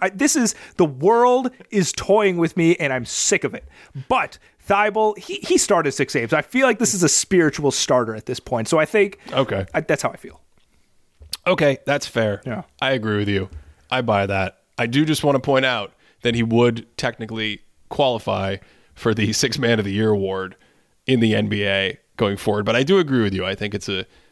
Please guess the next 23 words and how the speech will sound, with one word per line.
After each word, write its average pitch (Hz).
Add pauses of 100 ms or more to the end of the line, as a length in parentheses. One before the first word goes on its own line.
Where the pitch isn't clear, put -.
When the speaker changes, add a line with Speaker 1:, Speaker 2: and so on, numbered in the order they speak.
Speaker 2:
a -
spiritual 104
starter. 95
I 98
think 98
he's 98
probably, 98 (120)
probably, 151
knock 117
on 101
wood, 101 (460)
gonna 107
stay 107
in 101
that 98
starting 101
lineup 95 (100)
for -
the 101
last 95 (120)
month 104
and 98
change 95